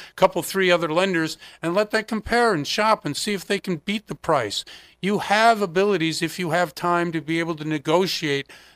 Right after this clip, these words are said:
this world of finance a lot more, uh, empowered than you currently are. I know you're busy. I know you've got kids. I know you've got a life beyond, you know, what this is. And this world is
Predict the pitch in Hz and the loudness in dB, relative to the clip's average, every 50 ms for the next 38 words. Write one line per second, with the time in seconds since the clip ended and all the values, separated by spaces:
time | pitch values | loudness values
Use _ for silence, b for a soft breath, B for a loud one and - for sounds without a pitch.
0 | B _ 160 160 151 - - - - - _ _ _ - 151 156 175 185 185 175 | B _ 0 0 0 0 -4 -6 -8 -12 _ _ _ 0 2 4 6 8 6 6
1 | 156 147 143 156 139 139 123 - - - 175 180 190 196 180 147 139 139 139 - | 6 2 0 -2 -4 -4 -4 -4 -2 2 4 4 4 4 4 2 0 0 -2 -4
2 | - B B B B B B - 143 147 160 175 190 180 - 170 170 175 175 175 | -8 B B B B B B -2 0 4 6 6 6 4 2 0 2 4 6 6
3 | 175 170 165 151 165 160 156 151 151 - _ - 165 156 156 - - 175 175 185 | 6 4 2 2 2 2 4 2 2 -2 _ -2 0 0 0 -2 0 4 6 8
4 | 185 185 175 156 143 131 147 143 139 139 - - 165 160 156 151 143 135 143 139 | 8 8 6 4 2 0 -2 -2 -2 -4 -4 0 0 2 2 0 0 -2 0 2
5 | 139 139 143 131 113 - B B B B B - 147 160 170 175 180 190 196 196 | 4 4 4 4 4 0 B B B B B 0 2 2 4 4 4 4 4 4
6 | 185 170 143 127 156 156 147 120 123 123 120 120 123 143 147 156 160 165 170 170 | 2 0 0 2 2 2 2 0 -4 -4 -2 -2 -2 0 0 0 2 2 2 2
7 | 160 151 139 - 143 139 135 - _ - - 139 127 113 104 - - 135 135 139 | 0 -2 -2 0 0 0 0 -2 _ -6 -4 -4 -4 -4 -6 -8 -6 -4 -4 -2
8 | 147 156 165 175 175 170 156 147 143 156 151 151 143 135 139 139 143 147 135 - | 0 2 2 2 2 0 -2 -2 -2 0 0 0 0 2 2 2 0 0 -2 -4
9 | - 139 139 135 131 135 135 127 123 B B B B B B - 160 143 135 127 | -6 -4 -4 -2 0 0 -2 -2 -6 B B B B B B -2 0 0 0 -2
10 | 120 127 151 160 156 - _ 123 135 156 151 147 - - 139 139 135 117 104 120 | 2 2 2 2 2 0 _ 0 2 2 2 0 -2 -2 0 0 0 -2 -4 -6
11 | 120 120 123 151 170 160 - - - _ 127 127 151 170 175 170 156 147 139 135 | -6 -4 -2 -2 -2 -2 -4 -8 -10 _ -2 2 4 6 6 6 4 2 0 -4
12 | - 143 143 147 143 139 135 - | -2 0 0 0 0 0 -4 -8